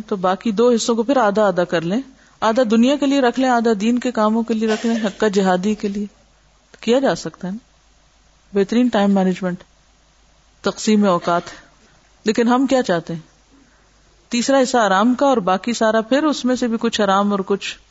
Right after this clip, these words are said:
دنیا کا میلہ جولا اور بس خلاص۔ اب دیکھیے کہ جب آپ کہتے ہیں نا جاہدوا فی اللہ، تو اللہ کی رضا میں کام کرنا مقصود ہوتا ہے، یعنی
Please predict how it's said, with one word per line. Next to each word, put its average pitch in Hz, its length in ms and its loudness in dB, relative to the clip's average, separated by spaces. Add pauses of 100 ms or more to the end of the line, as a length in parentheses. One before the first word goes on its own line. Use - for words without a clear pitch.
(720)
دنیا 196 240 2
کا 190 140 0
میلہ 180 320 0
جولا 170 220 0
اور 165 120 2
بس 160 280 -2
خلاص۔ 170 440 -2 (1200)
اب 269 160 0
دیکھیے 320 240 2
کہ 302 280 0 (600)
جب 254 320 0
آپ 269 200 0
کہتے 269 220 0
ہیں 311 60 2
نا 320 60 2
جاہدوا 240 580 2
فی - 140 0
اللہ، 262 460 4 (380)
تو - 160 -2
اللہ 262 360 2
کی 294 80 2
رضا 233 380 4
میں 285 160 2
کام 196 300 2
کرنا 185 300 2
مقصود 185 460 0
ہوتا 160 260 2
ہے، 151 40 2
یعنی 175 180 0